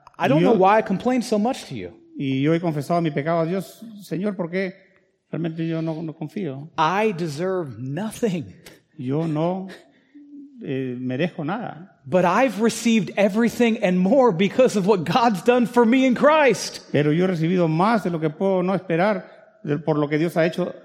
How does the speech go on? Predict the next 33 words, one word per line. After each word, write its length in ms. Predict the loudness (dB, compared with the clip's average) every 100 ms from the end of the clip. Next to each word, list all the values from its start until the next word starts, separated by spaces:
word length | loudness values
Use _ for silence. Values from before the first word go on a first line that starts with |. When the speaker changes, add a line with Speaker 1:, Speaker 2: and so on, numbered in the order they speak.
| -8
Speaker 2:
eh, 240 | -6 -4
en 160 | -4 -2
mí, 160 | -2
en 80 | -2
Cristo. 420 | -4 -6 -8 -14 0
Speaker 1:
That's 220 | 2 2
the 120 | 2 2
same 340 | 6 6 6
for 200 | 4 4
you 240 | 8 6
too, 260 | 6 6 6
my 160 | 6 6
friend. 400 | 6 8 6 4
Speaker 2:
Y 60 |
es 80 | 4
lo 80 | 4
mismo 280 | 2 2 2
para 260 | 2 2
ti, 120 | -2 -2
mi 80 |
amigo. 420 | -2 0 -2 -4 -8 -16 -4
Speaker 1:
And 100 | 0
so 120 | 6
w-, 180 | 6 4 4
w-, 120 | 6
when 140 | 6
our 160 | 8 8
lives 300 | 8 8 6
are 180 | 4 6
not 380 | 8 8 8 6
marked 340 | 6 6 4
by 160 | 4 4
thanksgiving, 680 | 2 0 2 2 2 -2